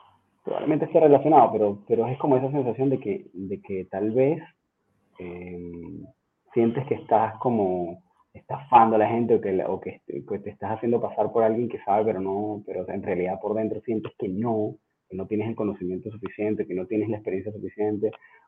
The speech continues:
o que no eres lo suficientemente bueno en esto que haces, y que en algún momento te van a descubrir, y tienes como esa ansiedad, ese miedo de que en algún momento te van a señalar de, "Este tipo no sabe lo que está haciendo", ¿no? Y,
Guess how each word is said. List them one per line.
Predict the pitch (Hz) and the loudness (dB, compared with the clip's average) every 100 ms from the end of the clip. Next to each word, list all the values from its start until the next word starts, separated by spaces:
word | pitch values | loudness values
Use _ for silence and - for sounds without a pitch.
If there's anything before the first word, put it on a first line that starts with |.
| _ | _
o | - | -18
que | - | -6
no | 98 101 107 | 0 4 4
eres | 110 110 113 | 4 0 0
lo | 117 | -2
suficientemente | 101 - 98 101 107 104 110 | -2 -6 -6 -2 -2 2 2
bueno | 95 120 117 110 113 95 | 4 4 4 2 0 0
en | 101 | -4
esto | 104 - | -6 -4
que | 127 | 4
haces, | 123 104 - 131 135 - - - _ | 6 4 2 -2 -2 -10 -20 -20 _
y | - - | -12 -2
que | 113 - | -2 0
en | 113 | 2
algún | 104 104 107 147 | 2 2 4 6
momento | 143 147 160 160 175 | 6 4 4 2 -2
te | 180 | 4
van | 104 101 | 4 4
a | 101 | 0
descubrir, | 104 202 - 87 85 80 | -2 -4 -8 -8 -8 -10
y | 82 | -14
tienes | 76 95 | -14 -14
como | - 98 95 | -10 -8 -8
esa | - 113 | -6 -6
ansiedad, | 107 95 101 | -6 -4 -4
ese | 101 107 | -4 -4
miedo | 110 120 | -2 -2
de | |
que | - | -4
en | 82 | -6
algún | 87 | -4
momento | 104 104 | -4 -4
te | - | -4
van | 95 | -6
a | - | -6
señalar | 92 90 85 101 127 - - _ _ _ _ | -6 -4 0 2 2 0 -10 _ _ _ _
de, | 113 101 92 95 | -4 0 2 0
"Este | - | 0
tipo | 104 107 | -2 0
no | 104 101 | 0 0
sabe | 101 98 | -2 -2
lo | |
que | 98 | -4
está | - 104 | -10 -16
haciendo", | - 73 - | -14 -12 -12
¿no? | - - 160 _ _ _ _ _ _ _ _ _ | -10 -10 -10 _ _ _ _ _ _ _ _ _
Y, | 120 117 117 117 131 135 | -4 -2 0 2 2 0